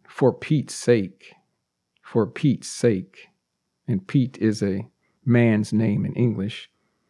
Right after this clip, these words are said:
But this is used as an exclamation to show frustration, or can show irritation,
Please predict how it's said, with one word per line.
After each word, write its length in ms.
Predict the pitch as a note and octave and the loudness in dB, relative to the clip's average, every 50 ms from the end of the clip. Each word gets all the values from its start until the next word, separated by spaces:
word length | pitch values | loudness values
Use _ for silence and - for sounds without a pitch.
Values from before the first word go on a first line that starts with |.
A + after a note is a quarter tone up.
| _ _ _ _ _ _ _ _ _ | _ _ _ _ _ _ _ _ _
But 120 | - D3 | 0 2
this 180 | D#3 A#3+ A3 - | 2 2 4 4
is 160 | C#3 A#2+ A#2+ | 2 2 4
used 360 | C3+ D#3 F3 D#3+ D#3 C3+ - | 4 4 6 6 4 4 4
as 220 | C#3 A#2+ A#2+ G#2+ B2+ | 4 4 4 2 0
an 200 | A2 G#2 G2+ - - | -2 -2 -2 -2 0
exclamation 1000 | C#3+ C#3 C3 - - - - A2+ G#2+ G#2+ G#2+ A2+ A2+ G#2 - - A2+ A2 A#2+ B2 | 0 0 0 -2 -8 -4 -2 0 2 2 2 2 0 0 -2 -4 -4 -2 -2 -2
to 120 | A#2+ - G#2+ | -4 -4 -6
show 460 | G2+ - - B2+ A#2+ A2+ A2 G#2+ G#2+ | -4 0 2 4 4 4 2 0 -2
frustration, 1120 | A#2+ - - - B2 A2+ A2 - - - - A#2 B2 C3+ C3+ - - D#3 E3+ F3 F#3 F3+ - _ _ _ _ _ _ _ _ - | -6 -10 -4 -2 0 0 0 -4 -6 -2 2 2 2 2 0 -2 0 0 2 2 0 0 -4 _ _ _ _ _ _ _ _ -4
or 180 | - A#2+ A2 | -2 -2 -2
can 240 | G#2+ - B2+ A2 G#2 | 0 0 0 0 0
show 360 | G#2 - - - B2 A#2 A2 - | -2 0 2 2 4 4 2 2
irritation, 1040 | - A#2 A#2+ A#2+ A2 G2 - - - C3+ C3 B2 - - G#2 G2+ G#2+ B2+ C#3+ C3 | 2 2 2 4 2 2 0 0 2 2 2 0 -2 -2 -2 0 0 0 0 -2